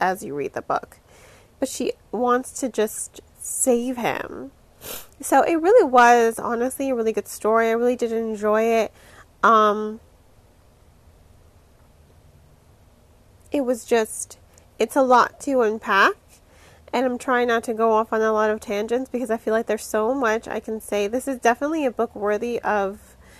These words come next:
book club discussion. So I definitely understand why Barnes and Noble picked it as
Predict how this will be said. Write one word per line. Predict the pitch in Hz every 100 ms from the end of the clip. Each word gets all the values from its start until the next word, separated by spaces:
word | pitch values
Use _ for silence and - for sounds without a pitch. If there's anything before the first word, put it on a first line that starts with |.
| - - -
book | 214 233 226 -
club | 240 214 214
discussion. | 202 - 208 - 269
So | 330
I |
definitely | 302 269 349 381
understand | 214 220 208 - 196 190 175
why | 175 175
Barnes | - 175 190
and | 226
Noble | 208 196
picked | - 196 - 247
it | 277 - _ - - _ -
as | 214 214 208 202 202